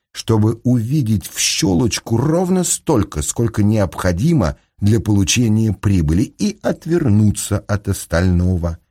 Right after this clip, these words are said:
Это по какой-то причине дозволяется. Захотите большего, и против вас повернутся законы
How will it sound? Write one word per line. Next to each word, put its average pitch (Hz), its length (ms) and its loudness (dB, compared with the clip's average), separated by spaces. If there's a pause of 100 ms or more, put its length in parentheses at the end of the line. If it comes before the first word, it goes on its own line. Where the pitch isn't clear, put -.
(540)
Это 78 180 -4
по 71 100 -8
какой-то 78 320 -4
причине 76 600 -2 (420)
дозволяется. - 840 -8 (1000)
Захотите 85 680 -2
большего, 67 640 -6 (340)
и 90 60 -4
против 67 400 -4 (140)
вас 57 340 -6 (400)
повернутся 67 920 -4 (180)
законы 64 760 -6